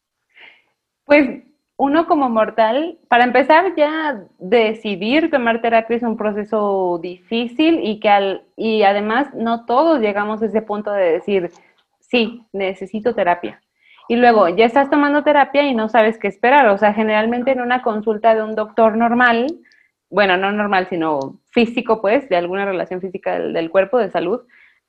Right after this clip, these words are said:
te dicen, "Pues, lo que vas a esperar en esta consulta es que te cheque tal cosa, o te pida tal radiografía, o haga este procedimiento", ¿no? Pero en una terapia, generalmente, como es tanto tabú, no sabes qué esperar, no sabes si ir preparado o no, y no sabes,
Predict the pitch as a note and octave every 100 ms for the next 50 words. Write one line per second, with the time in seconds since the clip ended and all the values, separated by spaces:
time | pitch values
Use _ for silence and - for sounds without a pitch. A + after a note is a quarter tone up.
0 | _ A3+ G#3+ A3+ A3+ A#3+ G#3 G#3+ G3+ G#3
1 | G#3 A3+ B3 D4 C#4 B3+ C4 B3+ C4 B3+
2 | G#3+ A#3+ B3 C4 A#3 A#3 C4 C4+ G3+ F3
3 | - F#3 F#3 F#3 F3+ F3+ - D#4+ D#4 D4+
4 | D4 B3+ G3 G3 F3+ F3 F3 F3+ F#3 G3
5 | A3+ E4 D#4 D4 B3 G3+ F3+ F3 F3+ F#3
6 | G3 F#3 F#3 G3+ A3 C4 F3+ F3 A3 G3+
7 | G#3 A3+ A#3+ A#3+ B3+ B3 A3+ A3+ A3+ F#3+
8 | F#3 G3 G#3+ F#3 F#3 - C4+ C#4 E4+ F4+
9 | G#3 G#3 C#4 - - _ _ _ A3 A3
10 | A3 A3+ - A#3 A#3 G#3+ G#3+ - G#3+ -
11 | G#3 G#3+ G#3+ G#3+ G#3 G3 - F#3+ F3+ F3+
12 | - _ _ _ _ G#3+ G#3 G#3 G3 F#3+
13 | F#3 F#3 F3+ - F#3+ A3+ C4 B3 - G#3
14 | G#3 G#3 G#3+ A#3 G#3+ G#3 A3+ C#4+